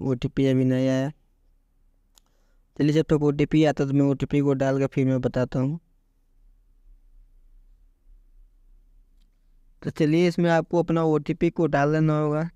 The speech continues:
चलिए ओटीपी को डाल देता हूँ। जैसे ओटीपी को डालेंगे तो देखिए आपको इस प्रकार से आ जाएगा। तो बता दूँ यहाँ पर नाइंटी नाइन परसेंट लोग यहीं पे मिस्टेक करते हैं।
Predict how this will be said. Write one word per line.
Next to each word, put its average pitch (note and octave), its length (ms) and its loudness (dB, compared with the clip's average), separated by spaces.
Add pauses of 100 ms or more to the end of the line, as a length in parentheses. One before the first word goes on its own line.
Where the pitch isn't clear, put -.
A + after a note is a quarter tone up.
(100)
चलिए C3+ 220 0
ओटीपी C3+ 360 -4
को C#3 120 -2
डाल C3 240 -2
देता C3+ 220 -4
हूँ। C3+ 160 -2 (640)
जैसे D#3 380 0
ओटीपी E3+ 400 2
को F3 140 0
डालेंगे D#3+ 400 2
तो D#3+ 80 0
देखिए D3+ 320 -2
आपको D3 380 -2
इस D3 180 -4
प्रकार D3 300 0
से C#3+ 120 -6
आ C#3 140 0
जाएगा। C#3 360 -2
तो - 160 -10
बता D#3 240 0
दूँ E3 120 -2
यहाँ E3 180 0
पर E3 120 -4
नाइंटी D#3+ 680 -2
नाइन D#3 320 2
परसेंट D#3+ 300 -2
लोग D3+ 140 0
यहीं D3 140 0
पे D3+ 140 -2
मिस्टेक C#3+ 420 -2
करते C3+ 300 -4
हैं। C3 120 -8